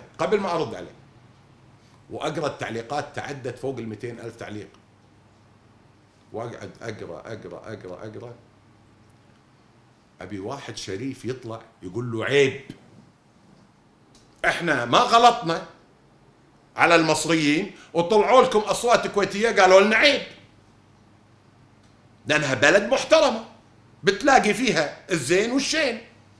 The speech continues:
طيب، معقولة المائة مليون اللي قاعد يتفاخرون فيهم ما فيهم اثنين ثلاثة يطلع يقولوا عيب؟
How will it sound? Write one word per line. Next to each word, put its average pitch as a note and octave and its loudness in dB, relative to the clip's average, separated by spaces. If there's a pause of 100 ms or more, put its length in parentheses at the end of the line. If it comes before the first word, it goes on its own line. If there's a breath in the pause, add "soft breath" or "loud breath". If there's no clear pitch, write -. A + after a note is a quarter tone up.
(340)
طيب، C#3 0
معقولة F3 2
المائة D#3+ 0
مليون D#3+ -2
اللي C3 -4
قاعد C3+ -2
يتفاخرون C3 -6
فيهم A#2+ -10 (960)
ما D#3+ 0
فيهم C4 2
اثنين G3+ 0
ثلاثة E3+ 2
يطلع E3+ 2
يقولوا C#3+ 2
عيب؟ D#3 2